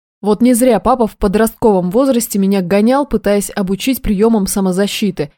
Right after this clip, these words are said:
Я же сопротивлялась как могла. Но не моё это, кулаками махать и круги наворачивать. А сейчас жалею, что забросила тренировки, полностью посвятив себя учёбе.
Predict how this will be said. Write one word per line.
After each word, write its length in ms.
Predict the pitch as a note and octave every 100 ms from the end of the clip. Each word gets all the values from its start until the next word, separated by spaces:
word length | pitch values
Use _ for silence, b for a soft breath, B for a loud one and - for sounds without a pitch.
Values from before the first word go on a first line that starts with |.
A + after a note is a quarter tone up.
| -
Я 240 | F#3 A#3 C4+
же 80 |
сопротивлялась 720 | C4 G#3 G3 G3 F#3+ G#3 G3+ F#3+
как 180 | F#3+ G3
могла. 500 | F#3+ F3+ E3+ D3+ _ -
Но 120 | G#3
не 100 | A#3+
моё 340 | C4 C#4+ C4+ G3
это, 220 | E3 D#3+
кулаками 540 | - G3 G#3+ A#3 G3+
махать 440 | E3+ F3+ - C#4 -
и 100 | G#3+
круги 340 | A#3 A3 A#3
наворачивать. 720 | G#3 E3+ F3+ F3 - D3 - _ _ _ _ _ _ -
А 80 | A3
сейчас 400 | A#3+ B3+ C#4+ C4+
жалею, 460 | C#4+ C#4 A3 A3
что 180 | - A3+
забросила 560 | G3+ F#3+ G3+ G3 F#3+ F3
тренировки, 720 | F#3+ F3+ F3+ F#3+ B3 - B3
полностью 640 | - F#3+ G#3 G#3+ - G3+
посвятив 460 | F#3+ - E3 F#3 E3+
себя 280 | F#3 E3+ E3+
учёбе. 520 | E3 F3+ D#3+ D3+